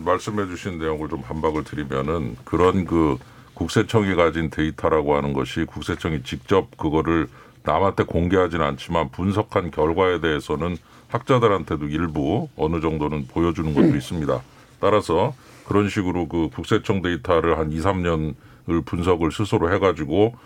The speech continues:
Speaker 1: 집합 금지 업종, 영업 제한 업종, 경영위기 업종을 포함한 많은 자영업들이 어느 정도 타격을 입었는가를 분석을 해가지고 그 분석의 결과를 가지고 보상을 한다고 하는 것은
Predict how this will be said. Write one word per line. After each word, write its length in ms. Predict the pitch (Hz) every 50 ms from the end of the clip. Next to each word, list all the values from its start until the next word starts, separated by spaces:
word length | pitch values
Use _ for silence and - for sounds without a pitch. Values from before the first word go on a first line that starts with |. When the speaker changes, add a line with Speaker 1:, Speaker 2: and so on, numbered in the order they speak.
| - - - - - - - -
Speaker 1:
집합 500 | - - - - 104 104 - - - -
금지 300 | - 85 95 92 - 95
업종, 460 | 85 - - - - 92 90 92 76
영업 320 | 73 80 87 90 - -
제한 220 | - 92 87 82 80
업종, 300 | 78 - - 87 78 71
경영위기 520 | - 85 80 87 87 87 87 82 78 78
업종을 420 | 78 73 - - 87 78 80 78 -
포함한 520 | - - 101 98 92 92 95 95 95 90 - - - - - - -
많은 360 | 78 78 87 95 104 110 98
자영업들이 680 | - 90 90 87 92 92 92 - - - 90 85 92
어느 340 | 82 69 80 95 113 123 131
정도 540 | 123 131 127 120 117 107 101 123 127 135 143 - - - - - -
타격을 480 | - - 151 156 147 156 147 147 143 123
입었는가를 640 | 120 107 120 117 104 107 104 101 95 95 95 92
분석을 480 | - - 101 113 110 123 127 113 117 110
해가지고 560 | 104 92 98 92 82 90 82 95 110 120 127 127 - - - - - -
그 180 | - - 113 -
분석의 480 | - 107 110 117 113 127 117 117 -
결과를 520 | - - 80 85 95 98 127 143 156 165 156
가지고 360 | 156 151 131 135 117 113 -
보상을 400 | - 110 98 98 107 98 95 92
한다고 440 | 92 90 87 82 85 82 76 78 80
하는 160 | 78 78 76
것은 380 | 73 73 - - 95 90 82